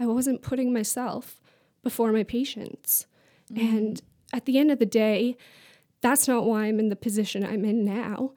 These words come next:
Speaker 1: But I think it played a huge part in it. I think that it broke me enough to get me to a place where I had no choice but to take care of myself. And it was through that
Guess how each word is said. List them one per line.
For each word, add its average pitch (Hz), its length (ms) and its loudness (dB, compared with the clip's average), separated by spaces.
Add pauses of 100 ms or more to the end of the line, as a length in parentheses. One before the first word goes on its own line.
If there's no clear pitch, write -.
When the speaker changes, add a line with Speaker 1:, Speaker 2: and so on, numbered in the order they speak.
(340)
Speaker 1:
But 254 300 2
I 220 100 0
think 262 540 2
it 233 140 -4
played 226 220 0
a 202 40 -2
huge 208 500 -6 (580)
part 214 320 -4
in 214 80 -2
it. - 220 -6
I 254 120 2
think 269 280 2
that 208 320 0 (440)
it 240 180 -2
broke 220 340 2
me 285 180 4
enough 214 580 -2 (260)
to 254 120 0
get 233 160 4
me 247 120 6
to 233 140 2
a 214 60 2
place 208 380 -2
where 214 80 0
I 214 60 2
had 196 260 -6
no 190 120 -4
choice - 520 -6
but 254 200 -4
to 285 80 -4
take 285 200 -8
care 285 200 -6
of 285 60 -4
myself. 359 580 -6 (880)
And 240 120 4
it 240 100 4
was 226 200 4
through 233 300 0
that 190 520 -4